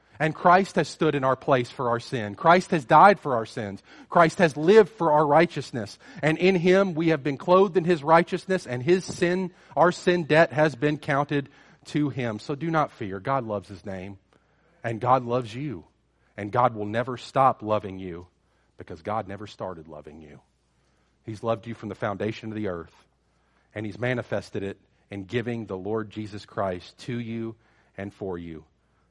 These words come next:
For his great name's sake, it has pleased the Lord to make us a people for himself. Let's pray.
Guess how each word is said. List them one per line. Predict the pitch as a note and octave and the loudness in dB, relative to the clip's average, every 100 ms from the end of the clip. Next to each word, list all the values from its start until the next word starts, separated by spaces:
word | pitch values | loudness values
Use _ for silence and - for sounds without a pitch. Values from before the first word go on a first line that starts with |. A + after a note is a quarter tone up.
| _ | _
For | G#2+ | -10
his | F#2 E2 | -10 -6
great | G#2 G2+ | -6 -6
name's | F#2+ F#2 E2+ | -10 -14 -14
sake, | - D#2+ D#2 _ _ _ _ | -12 -12 -14 _ _ _ _
it | F2+ | -14
has | F2+ | -14
pleased | _ F#2 F2+ | _ -14 -14
the | - | -14
Lord | F#2+ E2 D2+ C#2+ _ | -14 -14 -16 -20 _
to | - | -20
make | F2+ F2 - | -16 -14 -14
us | D2+ - | -16 -16
a | |
people | - E2+ D#2 C#2+ _ _ _ _ _ _ | -20 -20 -20 -20 _ _ _ _ _ _
for | - D2+ | -20 -20
himself. | D2 - C#2+ _ _ _ _ _ _ _ _ | -20 -20 -20 _ _ _ _ _ _ _ _
Let's | - - | -16 -16
pray. | _ D#2 | _ -20